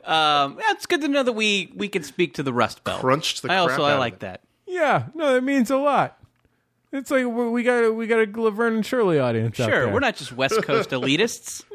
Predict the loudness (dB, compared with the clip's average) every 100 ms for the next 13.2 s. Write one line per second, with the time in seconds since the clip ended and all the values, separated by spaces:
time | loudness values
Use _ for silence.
0 | -4 0 0 2 0 0 0 0 0 0
1 | 0 0 0 0 0 2 2 2 0 0
2 | 2 2 0 -4 -12 -4 0 0 2 2
3 | 0 0 0 2 4 2 0 -2 -2 0
4 | 0 0 -2 -2 -6 -6 -6 -4 -4 -8
5 | -8 -2 -2 2 0 2 -2 0 -2 0
6 | 2 2 0 0 -2 -4 -6 -4 -2 -2
7 | 0 -2 0 -2 -2 -6 -4 -6 -4 -4
8 | -2 -4 -8 _ _ -2 0 -2 -4 -6
9 | 0 2 0 -2 -6 -2 -2 -2 -6 -4
10 | -4 -6 -10 -8 -8 -12 _ _ _ _
11 | _ -10 -6 -4 -2 -2 0 2 2 0
12 | 0 -2 -6 -6 -6 -2 2 2 2 0
13 | -2 -4